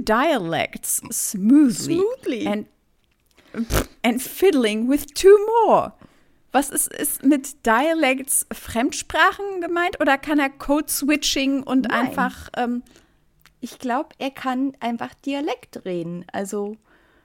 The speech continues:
Speaker 2: weiß ich nicht, irgendwie texanischen Dialekt und dann Louisiana, who
Speaker 1: Whatever
Speaker 2: knows?
Speaker 1: floats your puddly boat, Rashida. Okay.
Speaker 2: Oh.
Speaker 1: "He composed verses and was an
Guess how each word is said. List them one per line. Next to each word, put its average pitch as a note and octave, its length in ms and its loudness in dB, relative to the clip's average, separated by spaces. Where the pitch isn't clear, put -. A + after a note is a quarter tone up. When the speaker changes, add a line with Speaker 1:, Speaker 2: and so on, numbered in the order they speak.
Speaker 2:
weiß C#4+ 180 -8
ich B3+ 100 -4
nicht, F#3+ 460 -10
irgendwie A3 480 -6
texanischen B3+ 1040 -4
Dialekt A#3 840 -8
und G#3 200 -8
dann F3+ 480 -8
Louisiana, A3 1200 -4
who A#3+ 80 -4
Speaker 1:
Whatever B3 380 4
Speaker 2:
knows? E4+ 80 -2
Speaker 1:
floats C#4 580 -2
your B3+ 140 2
puddly C4+ 560 2
boat, D#4+ 420 0
Rashida. F#3+ 720 -2
Okay. D4+ 580 -2
Speaker 2:
Oh. B3 320 -4
Speaker 1:
"He C4+ 160 -4
composed C4+ 640 -2
verses A3+ 760 -2
and G#3+ 200 -4
was A#3 560 -6
an B3+ 300 -2